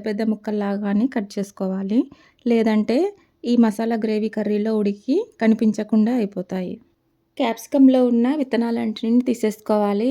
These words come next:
విత్తనాలతో పాటు అలాగే కర్రీ వండితే కర్రీ అంత మంచిగా అనిపించదు.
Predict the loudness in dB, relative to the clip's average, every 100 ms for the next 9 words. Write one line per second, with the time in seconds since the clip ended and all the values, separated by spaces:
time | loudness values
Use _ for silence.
0 | -2 -2 -2 -2 -2 -4 -6 -4 -6 -4
1 | -2 0 -2 -6 _ -6 -4 -2 -2 -2
2 | 0 0 -2 -4 -4 -6 -4 -2 -2 -2
3 | -2 -2 -2 -2 -4 -6 -4 -4 -4 -4
4 | -2